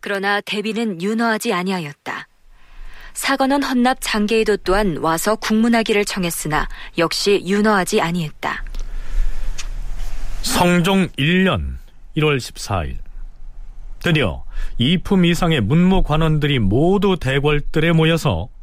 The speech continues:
Speaker 2: 각기 시정의 폐단을 진술을 했는데요. 이번엔 정인지가 나섭니다.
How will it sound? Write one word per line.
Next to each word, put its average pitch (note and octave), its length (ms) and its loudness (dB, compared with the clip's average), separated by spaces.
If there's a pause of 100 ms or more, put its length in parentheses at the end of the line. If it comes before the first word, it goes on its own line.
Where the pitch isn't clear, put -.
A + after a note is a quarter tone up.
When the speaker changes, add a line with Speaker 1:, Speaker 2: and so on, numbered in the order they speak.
(600)
Speaker 2:
각기 A#2 320 0
시정의 B2 640 2
폐단을 B2+ 680 2
진술을 G2+ 640 2
했는데요. D#2+ 500 2 (640)
이번엔 D3 380 2 (380)
정인지가 B2 640 4
나섭니다. - 540 -2